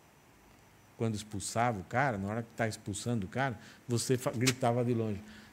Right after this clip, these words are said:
"Você sabia que Jesus morreu por você?" Você passa a evangelizar ele. Aí o cara, "Não, mas eu sou salvo." Não parece. A sua natureza,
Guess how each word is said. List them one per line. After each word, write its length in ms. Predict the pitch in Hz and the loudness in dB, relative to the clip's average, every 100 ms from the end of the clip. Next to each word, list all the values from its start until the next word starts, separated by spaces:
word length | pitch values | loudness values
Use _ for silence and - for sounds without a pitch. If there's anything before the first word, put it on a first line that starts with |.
| - - | -10 -4
"Você 240 | 139 175 | 0 0
sabia 500 | 165 147 120 185 180 | 0 0 2 4 4
que 120 | 160 | 4
Jesus 320 | 131 123 139 147 | 2 2 2 2
morreu 360 | 131 110 135 | 2 4 4
por 160 | 135 123 | 4 0
você?" 520 | 110 95 - 151 107 - - - - - - - - - - - - - - - - - - - | 0 -4 0 0 0 -6 -18 -20 -20 -20 -20 -20 -20 -20 -20 -20 -20 -20 -20 -20 -20 -20 -20 0
Você 160 | - | 0
passa 320 | 165 185 175 | 6 6 6
a 20 | 185 | 4
evangelizar 800 | 185 180 170 180 160 147 156 131 | 4 4 4 4 4 4 2 2
ele. 300 | 139 127 82 - - - - - - | 2 0 -8 -14 -20 -20 -20 -20 0
Aí 80 | 165 | 2
o 20 | |
cara, 180 | 175 139 | 4 4
"Não, 160 | 240 | 4
mas 120 | 262 180 | 6 6
eu 40 | |
sou 180 | 170 226 | 8 6
salvo." 240 | 185 113 - - - - | 6 2 -4 -20 -16 -6
Não 360 | 113 110 117 117 | -2 0 0 -2
parece. 760 | 147 175 185 170 147 147 - - - - - - - - - - - - | -4 -4 -2 -2 -2 -4 -10 -14 -20 -20 -20 -20 -20 -20 -20 -20 -20 -2
A 100 | 135 | -2
sua 260 | - 151 147 | 2 2 2
natureza, 960 | 143 - 120 110 123 180 160 101 92 | 0 0 0 4 8 8 6 0 -4